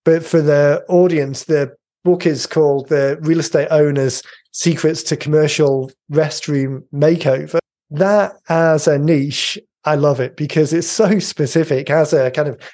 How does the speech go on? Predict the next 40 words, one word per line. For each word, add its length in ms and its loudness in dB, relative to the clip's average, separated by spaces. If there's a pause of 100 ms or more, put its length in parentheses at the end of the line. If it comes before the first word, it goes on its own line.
(140)
outsider 560 0
to 140 -10
the 180 0
industry, 680 0 (520)
you're 120 -2
kind 180 2
of 80 -2
thinking 260 0
that 300 -2 (240)
how 180 -2
many 220 0
people 320 0
could 160 -2
possibly 380 0
be 120 0
interested 420 -2
in 120 -4
that 160 -2
subject? 580 -2 (360)
But 120 4
of 120 -2
course, 420 2 (440)
every 280 0
commercial 800 0 (400)
tenant 300 0
or 220 2
owner 300 2
is 140 -6
interested 440 -2
in 80 -6
that 200 -2
subject 460 0
because 280 0
it 80 -4
must 240 0
be 140 2
the 340 0 (440)
pain 280 0
point 320 0
of 380 -2